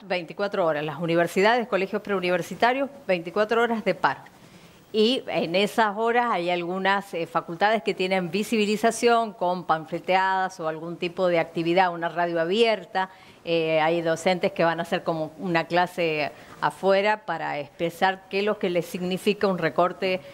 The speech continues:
presupuestario o tener menos ingresos. Y a las diecisiete, y después a la tarde es esta marcha federal en coincidencia Nación,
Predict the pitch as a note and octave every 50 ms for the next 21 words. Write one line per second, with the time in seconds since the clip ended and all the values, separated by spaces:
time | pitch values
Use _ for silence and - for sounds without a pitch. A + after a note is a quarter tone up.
0 | - - - - D#3 E3 - F3+ E3 - E3+ D#3 - - F#3+ F#3 F#3+ F#3+ G3 F#3
1 | E3 D#3 D3+ D3+ D3 D3 C#3 - - E3 - F3+ F3 F3+ F#3 F3+ F#3 F#3+ F#3+ F#3
2 | F3+ F3 F#3+ E3+ D#3+ E3+ E3 D3+ - - - D3 - - - - - - - -
3 | - - F#3+ F#3 F#3+ G3 G3 G3+ G#3+ G#3 G3 G3 - A3+ G#3 - - - - E3+
4 | E3 D#3+ D#3 D#3 D#3 D#3+ D#3+ - G#3 G#3+ A#3+ A#3+ A#3+ B3 G#3+ G#3 G#3 G#3 B3+ A#3+
5 | A#3+ B3 B3+ B3+ B3 - F3+ E3+ E3+ E3+ E3 E3+ - F#3+ F3 E3 F3 G3 G#3 G3+
6 | - A#3 A#3 - B3 A#3+ B3 A#3+ B3+ B3+ B3+ A#3+ G3 D3+ - E3 E3 E3 D#3 -
7 | E3+ D#3+ F3 F3+ G3 G3 F#3+ A3+ G#3+ G#3+ A#3+ B3 A#3+ - C#4+ C#4+ D4 E4